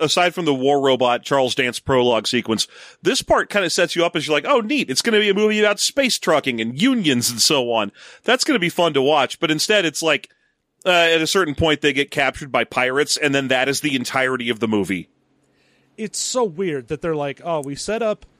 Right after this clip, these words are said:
Speaker 2: a weird, like, future space war movie,"
Speaker 1: Mm-hmm.
Speaker 2: and then immediately dump to a trucker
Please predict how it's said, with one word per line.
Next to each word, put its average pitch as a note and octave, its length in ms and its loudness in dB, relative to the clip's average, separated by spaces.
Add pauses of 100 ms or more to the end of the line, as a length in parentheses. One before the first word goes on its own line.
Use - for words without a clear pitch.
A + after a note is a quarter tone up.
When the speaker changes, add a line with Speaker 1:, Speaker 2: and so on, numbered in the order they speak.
(680)
Speaker 2:
a D3+ 140 -4
weird, E3+ 640 -6 (180)
like, C3 240 -12
future F3+ 500 -12
space D#3 560 -10
war D3 400 -2
movie," G#2+ 540 -12
Speaker 1:
Mm-hmm. E3 540 -2
Speaker 2:
and D#3+ 160 -8
then E3+ 100 -6
immediately F#3+ 800 -8
dump D#3+ 420 -6
to C3 500 -10 (640)
a C#3 120 -10
trucker F#3 800 -6